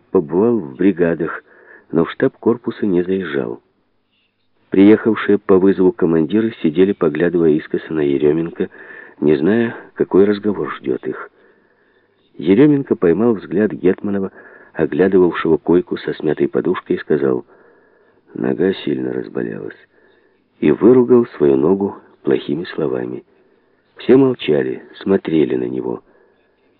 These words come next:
«Вообще корпус подготовлен, успели подготовиться», — сказал Еременко. Произнося эти слова, он искоса посмотрел на Новикова, но тот не вспыхнул радостно, услыша одобрение командующего.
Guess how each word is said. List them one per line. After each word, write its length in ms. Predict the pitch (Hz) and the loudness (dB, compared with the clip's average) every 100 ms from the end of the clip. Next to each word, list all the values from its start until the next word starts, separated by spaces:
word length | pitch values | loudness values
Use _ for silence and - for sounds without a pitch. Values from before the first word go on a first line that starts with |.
| - | -8
«Вообще 460 | 62 80 - 143 | -2 -2 0 -2
корпус 400 | 147 65 - - | -2 -6 -6 -12
подготовлен, 840 | - 62 60 62 60 64 85 110 107 - _ | -8 -8 -4 -2 0 -2 -2 -6 -12 -20 _
успели 400 | - - - - | -18 -14 -6 -4
подготовиться», — 680 | 165 - 92 - 95 95 101 | -4 -6 -6 -2 -4 -4 -10
сказал 340 | - 92 90 87 | -8 -4 -4 -2
Еременко. 640 | 82 85 85 82 80 73 - - - _ _ _ _ | -2 0 0 -2 -4 -6 -6 -20 -20 _ _ _ _
Произнося 540 | 78 82 80 90 - | 2 2 4 0 2
эти 180 | 95 - | 0 0
слова, 380 | - 95 98 95 | -4 0 0 0
он 220 | 95 90 | -2 0
искоса 420 | 95 - - - 92 | 0 -2 -8 -6 -6
посмотрел 540 | 90 90 82 90 92 | -6 -4 -2 2 2
на 180 | 87 87 | 2 0
Новикова, 640 | 82 73 69 - 67 65 - - - - _ _ | 2 2 0 -2 -2 -2 -6 -20 -20 -20 _ _
но 120 | 80 82 | -2 0
тот 200 | - 147 - | 2 0 -2
не 180 | 107 120 | 0 0
вспыхнул 720 | - - 73 67 - 71 67 | -2 -4 -4 -4 -6 -4 -2
радостно, 520 | 69 64 - - 64 | -2 -4 -8 -8 -6
услыша 520 | 64 - 71 67 67 | -6 -6 -8 -6 -6
одобрение 580 | 64 65 69 65 65 62 | -2 -4 -2 -4 -4 -6
командующего. 880 | - 69 67 64 62 58 - 55 | -8 -8 -8 -8 -10 -10 -12 -14